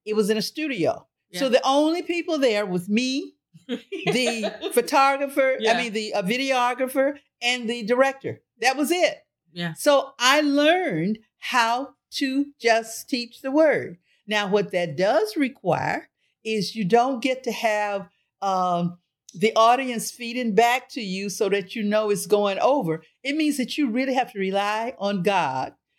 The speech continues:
Speaker 1: And you
Speaker 2: Yeah.
Speaker 1: have to really rely on the fact that you have stayed before him, you've gotten his message,
Speaker 2: Mm-hmm.
Speaker 1: and, and you kn-, and he will anoint you.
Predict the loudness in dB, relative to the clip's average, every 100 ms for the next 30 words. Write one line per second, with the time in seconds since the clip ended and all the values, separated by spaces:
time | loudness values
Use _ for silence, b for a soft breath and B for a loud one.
0 | 0 2 4 2 0 -2 2 2 2 -2
1 | -2 2 4 4 0 -2 -4 -6 -10 B
2 | -8 2 4 4 0 -8 -6 -2 0 0
3 | 0 -4 -10 -2 0 0 0 2 4 4
4 | 0 -2 -8 b b -2 0 4 4 4
5 | 2 -4 -4 -2 -4 -4 -6 -4 -6 -4
6 | -2 -2 -6 -6 -6 -2 0 2 0 0
7 | -2 0 0 2 0 -2 0 2 2 4
8 | 2 2 0 -2